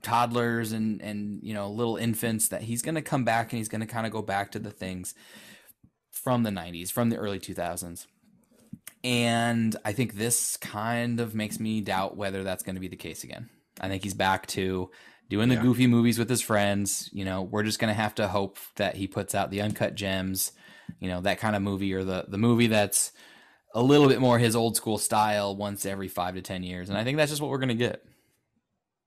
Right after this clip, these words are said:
Speaker 2: So, uh, to wrap this movie up, how many thermoses would you give this?
Speaker 1: Um, so I'm gonna go ahead and give this one a,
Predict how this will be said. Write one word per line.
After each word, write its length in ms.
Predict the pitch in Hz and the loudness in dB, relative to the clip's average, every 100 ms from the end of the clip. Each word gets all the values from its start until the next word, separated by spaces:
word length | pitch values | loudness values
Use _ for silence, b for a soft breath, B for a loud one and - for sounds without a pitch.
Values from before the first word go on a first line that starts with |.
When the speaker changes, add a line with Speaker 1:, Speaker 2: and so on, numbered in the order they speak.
| _ _ _ _ _ _ _ _ b b b b b - 127 | _ _ _ _ _ _ _ _ b b b b b -16 -8
Speaker 2:
So, 520 | - 143 113 110 113 | 4 8 8 6 2
uh, 420 | - 101 98 87 55 - _ _ _ _ _ | 0 2 2 0 -4 -16 _ _ _ _ _
to 120 | - | -8
wrap 280 | 104 104 123 | 0 0 0
this 200 | 117 107 | -2 -6
movie 320 | 95 104 120 | -2 -2 2
up, 140 | 90 90 | 2 2
how 160 | - | -2
many 160 | 110 127 | -2 -2
thermoses 680 | - - 107 117 - 80 78 | -4 0 0 0 -4 -8 -8
would 140 | 90 | -10
you 80 | 82 | -8
give 200 | 80 78 | -8 -8
this? 320 | 73 - - _ _ _ _ _ _ b b b b b b b b b b b b | -8 -8 -10 _ _ _ _ _ _ b b b b b b b b b b b b
Speaker 1:
Um, 640 | 165 180 180 175 170 165 139 B B B B B B B B B B B B _ _ _ _ _ _ - | 6 10 10 10 8 6 2 B B B B B B B B B B B B _ _ _ _ _ _ 0
so 320 | - 156 143 | 4 6 6
I'm 160 | - 165 | 6 4
gonna 140 | 185 | 2
go 200 | 151 135 | 2 2
ahead 240 | 131 127 120 | 2 2 0
and 80 | 107 | 0
give 180 | 113 | -2
this 220 | 107 107 - | -2 -4 -2
one 400 | 104 104 101 - | -2 -2 -4 -6
a, 640 | 98 98 95 95 95 95 | -6 -6 -4 -4 -6 -8